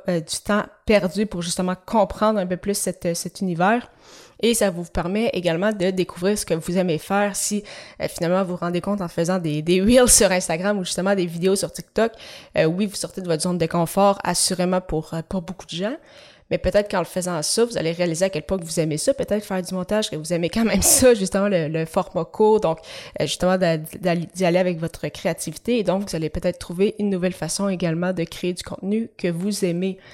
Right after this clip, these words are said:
Euh, c'est un peu la même chose avec les gens sur, euh, sur Clubhouse qui aiment beaucoup, euh, l'audio. Euh, vous pouvez décider maintenant ou non sur Clubhouse si vous souhaitez enregistrer une salle ou non. Vous devez avertir les gens qui participent dans ces fameuses salles-là.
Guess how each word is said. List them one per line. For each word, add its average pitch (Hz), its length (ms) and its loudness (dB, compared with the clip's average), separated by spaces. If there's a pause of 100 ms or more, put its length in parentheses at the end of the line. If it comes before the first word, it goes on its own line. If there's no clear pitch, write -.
(320)
Euh, - 80 -6
c'est - 120 -4
un 170 60 -2
peu 180 160 -2
la 170 100 2
même 156 180 -2
chose 185 240 -6
avec 156 280 -4
les 151 120 0
gens 180 160 0
sur, 170 300 -2
euh, 139 240 0
sur - 240 -6
Clubhouse 190 540 2
qui - 160 -6
aiment 165 100 -2
beaucoup, 175 480 -4
euh, 143 160 0 (840)
l'audio. 202 600 2 (500)
Euh, 160 100 0
vous 156 140 -8
pouvez 196 220 0
décider 190 420 0
maintenant 190 420 2
ou 190 100 0
non 185 160 0
sur - 160 -6
Clubhouse 185 340 2
si 160 80 -8
vous 160 60 -4
souhaitez 170 240 -2 (100)
enregistrer 180 420 -2
une 185 80 0
salle 196 280 2
ou - 180 -2
non. 196 300 2
Vous 247 80 -8
devez 165 200 0
avertir 180 500 -2
les 165 100 -2
gens 180 160 -2
qui - 120 -14
participent - 380 -8
dans 175 140 -2
ces 165 160 -4
fameuses 180 360 0
salles-là. 180 460 0